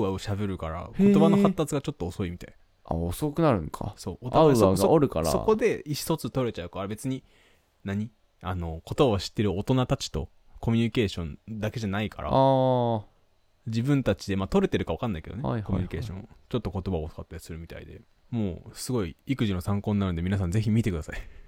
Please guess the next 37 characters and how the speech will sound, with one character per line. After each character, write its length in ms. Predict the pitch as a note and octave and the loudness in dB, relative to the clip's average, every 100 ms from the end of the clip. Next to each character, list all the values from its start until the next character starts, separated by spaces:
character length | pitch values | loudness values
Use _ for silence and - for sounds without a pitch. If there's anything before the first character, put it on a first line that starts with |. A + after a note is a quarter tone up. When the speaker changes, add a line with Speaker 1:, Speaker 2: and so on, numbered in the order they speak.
| - F2+ - - | -14 -14 -16 -2
Speaker 2:
<laughs> 0 | |
い 120 | A#2+ A2+ | 0 2
つ 120 | - | 2
か 140 | G#2+ | 2
の 100 | F#2+ | 4
育 180 | G2+ G2+ | 2 0
児 80 | F2+ | 0
の 100 | F2 | 2
た 100 | F#2 | 4
め 100 | G2 | 4
に。 160 | - - _ _ _ - | 2 -4 _ _ _ 2
ま 120 | A#2 | 4
あ、 20 | |
も 160 | A#2 A2 | 6 6
う 60 | |
育 220 | A#2+ C3+ G#2+ | 4 2 2
児 120 | F#2+ | 2
し 60 | |
て 100 | - | 0
る 60 | A2 | 0
人 140 | - | 0
も 60 | G2 | 0
い 40 | |
る 80 | A2+ | 0
か 100 | - | 0
も 80 | D#2 | -4
し 100 | - | -4
れ 60 | G#2 | -2
な 60 | |
い 20 | |
も 60 | D3+ | -2
ん 20 | |
ね。 40 | G#2 | -2
Speaker 1:
そ 20 | |
う 0 | |
だ 60 | E2 | -2
ね。 200 | F2 | -4